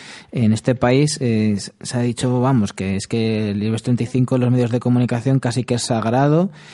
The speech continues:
y criticar una de estas grandes empresas como que está mal visto cuando resulta que ni siquiera ya son en españolas, si te das cuenta, ¿no? O sea, es una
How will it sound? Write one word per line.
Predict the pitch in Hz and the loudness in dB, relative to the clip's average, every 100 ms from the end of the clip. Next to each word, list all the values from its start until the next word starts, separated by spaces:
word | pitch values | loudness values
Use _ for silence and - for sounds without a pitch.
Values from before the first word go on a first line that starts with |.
| - - | -20 -6
y | 120 113 110 110 - | -2 2 2 0 -4
criticar | 123 104 113 117 | -4 -2 0 2
una | 123 | 2
de | 123 | 0
estas | - 127 | -2 0
grandes | 127 127 127 | 2 2 2
empresas | 127 139 135 | 2 0 0
como | 117 104 | 0 0
que | 101 | -2
está | 117 | 0
mal | 120 123 | 0 2
visto | 139 - 170 | -2 -2 -2
cuando | 170 117 | 0 0
resulta | 101 120 120 139 | 0 -4 -2 0
que | 143 151 - | 2 0 0
ni | 120 | -2
siquiera | - 104 131 139 | -2 -2 0 2
ya | 143 | 2
son | 131 120 107 | 2 2 2
en | 101 | 2
españolas, | 104 - 107 123 196 123 | 0 -2 0 2 2 2
si | 113 | 0
te | 117 | 0
das | 107 | -2
cuenta, | - 147 165 113 104 | 0 2 2 2 0
¿no? | 170 | 2
O | 160 | 0
sea, | 123 | 0
es | 120 | 2
una | 139 139 | 4 4